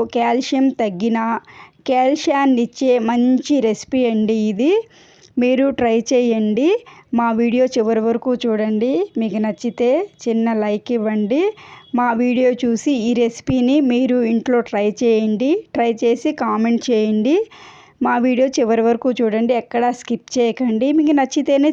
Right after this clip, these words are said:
చిన్న లైక్ ఇవ్వండి. మా వీడియో చివరి వరకు చూస్తూనే ఉండండి. ఇప్పుడు మనము వీడియోలోకి వెళ్ళిపోదామండి. మంచి రాగులను తీసుకుందామండి. చూస్తున్నారు కదా, స్క్రీన్ మీద కనపడుతున్నట్టు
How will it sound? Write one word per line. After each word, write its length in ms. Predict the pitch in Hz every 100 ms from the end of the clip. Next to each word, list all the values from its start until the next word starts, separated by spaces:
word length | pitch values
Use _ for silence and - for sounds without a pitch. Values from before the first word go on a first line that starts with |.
| 302
చిన్న 360 | 240 240 247 240 247
లైక్ 260 | 226 226 240
ఇవ్వండి. 440 | 214 214 208 262 415 466 - - - - 247
మా 80 | 247 262
వీడియో 180 | 269 311
చివరి 240 | 285 247 247
వరకు 200 | 247 302 269
చూస్తూనే 460 | 254 254 262 247 247 220
ఉండండి. 340 | 214 220 262 -
ఇప్పుడు 240 | - 269 254
మనము 240 | 247 269 339 262
వీడియోలోకి 440 | 226 226 233 240
వెళ్ళిపోదామండి. 840 | 202 226 214 220 214 214 214 294 415 415 - - - 240
మంచి 380 | 262 285 294 311 254
రాగులను 480 | 233 226 262 262 247 240
తీసుకుందామండి. 960 | 226 - 240 220 220 214 214 214 240 370 480 - _ _ _ _ _ _ _ _ _ _ _ -
చూస్తున్నారు 520 | 269 269 - 285 262 247
కదా, 160 | 262 269 -
స్క్రీన్ 320 | 277 262 254
మీద 120 | 262 247
కనపడుతున్నట్టు 800 | 240 220 233 220 254 226 226 -